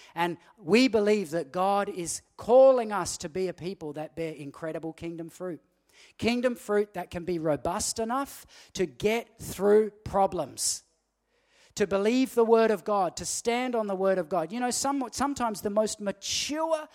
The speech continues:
prophetic person, if we talk about the prophetic for a moment, 'cause this is, this is definitely area that needs such good pastoring.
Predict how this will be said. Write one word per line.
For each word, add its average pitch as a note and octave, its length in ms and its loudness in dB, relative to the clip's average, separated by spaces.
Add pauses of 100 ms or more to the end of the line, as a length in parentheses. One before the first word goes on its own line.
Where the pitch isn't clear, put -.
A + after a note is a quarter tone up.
(200)
prophetic B3 840 -10 (240)
person, C#3+ 640 -6 (920)
if F3 140 -12
we G3 60 -6
talk G3+ 220 0
about F3+ 220 -2
the E3 60 -14
prophetic F#3+ 420 -2
for D#3+ 120 -12
a - 20 -8
moment, C#3 260 -8
'cause E3+ 100 -10
this A3 200 -6
is, F3 140 -8 (300)
this G#3 200 -2
is E3+ 80 -12
definitely G3+ 720 -4
area F3 380 -2
that D3 200 -4
needs D#3+ 300 -6 (340)
such - 720 -4
good F#3 300 -2
pastoring. C#3 640 -10